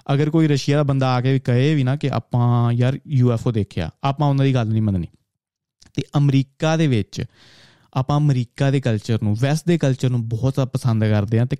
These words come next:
ਕਦੀ-ਕਦੀ ਕੋਈ ਵੀ ਚੀਜ਼ ਬੋਲਦੇ ਆ ਨਾ, ਆਪਾਂ ਉੱਤੇ ਜ਼ਿਆਦਾ ਅਟੈਂਸ਼ਨ ਪੇ ਕਰਦੇ ਹਾਂ। ਤੇ ਅਮਰੀਕਾ ਦੇ ਲੋਕ ਫ੍ਰੀ ਵੀ ਬਹੁਤ ਨੇ।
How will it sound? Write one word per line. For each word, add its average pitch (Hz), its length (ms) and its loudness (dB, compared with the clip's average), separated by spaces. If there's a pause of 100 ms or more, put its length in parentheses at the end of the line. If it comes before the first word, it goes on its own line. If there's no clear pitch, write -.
(140)
ਕਦੀ-ਕਦੀ 160 580 0 (180)
ਕੋਈ 175 300 0
ਵੀ 208 60 0
ਚੀਜ਼ 196 200 2
ਬੋਲਦੇ 139 480 2
ਆ 156 40 2
ਨਾ, 151 160 0 (380)
ਆਪਾਂ 143 240 0
ਉੱਤੇ 170 220 0
ਜ਼ਿਆਦਾ 131 540 0
ਅਟੈਂਸ਼ਨ 123 380 -2
ਪੇ 120 140 0
ਕਰਦੇ 95 280 0
ਹਾਂ। 120 140 0
ਤੇ 151 100 -2 (140)
ਅਮਰੀਕਾ 147 560 0
ਦੇ 156 100 2
ਲੋਕ 135 600 0
ਫ੍ਰੀ 180 420 -2
ਵੀ 196 100 2
ਬਹੁਤ 117 360 0
ਨੇ। 92 180 -4